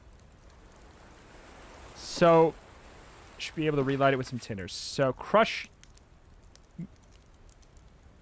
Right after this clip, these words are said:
Could mix it with water to make mud, or grind it to make clay. Okay,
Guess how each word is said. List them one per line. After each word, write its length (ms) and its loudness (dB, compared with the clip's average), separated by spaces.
Could 280 -2
mix 320 0
it 100 -6
with 180 0
water 440 4
to 80 -2
make 280 0
mud, 540 0
or 120 -6
grind 300 -2
it 140 -4
to 100 -12
make 180 -8
clay. 520 -10
Okay, 280 -10